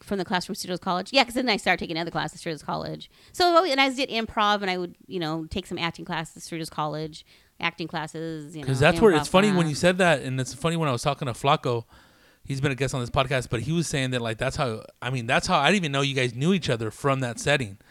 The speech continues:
Speaker 2: And that was way after, obviously, right?
Speaker 1: Oh, yeah.
Speaker 2: And he was going there, you guys were doing your acting thing, right?
Speaker 1: Yeah, we had a, um, we actually were in an improv group.
Speaker 2: That's how you met up with Flacco? He was in it, or
Speaker 1: Yeah.
Speaker 2: he was, uh, in another improv group?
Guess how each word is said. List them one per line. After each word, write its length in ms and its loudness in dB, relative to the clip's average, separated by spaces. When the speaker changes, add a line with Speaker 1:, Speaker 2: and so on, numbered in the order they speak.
Speaker 2:
And 100 -4
that 80 4
was 160 4
way 500 6
after, 320 2
obviously, 400 -2
right? 300 -2
Speaker 1:
Oh, 100 2
yeah. 260 0
Speaker 2:
And 80 2
he 80 4
was 120 2
going 240 2
there, 160 0
you 120 -2
guys 180 0
were 80 -2
doing 200 0
your 120 -2
acting 320 -4
thing, 200 -10
right? 220 -8
Speaker 1:
Yeah, 120 0
we 120 0
had 180 2
a, 160 2
um, 420 -4
we 140 4
actually 240 2
were 140 0
in 80 -2
an 180 -4
improv 300 -2
group. 400 -8
Speaker 2:
That's 320 -2
how 60 0
you 140 4
met 140 2
up 60 0
with 140 -2
Flacco? 260 0
He 120 4
was 140 6
in 120 4
it, 100 4
or 100 2
Speaker 1:
Yeah. 60 4
Speaker 2:
he 100 2
was, 140 2
uh, 260 2
in 60 -4
another 360 -2
improv 240 -4
group? 180 -8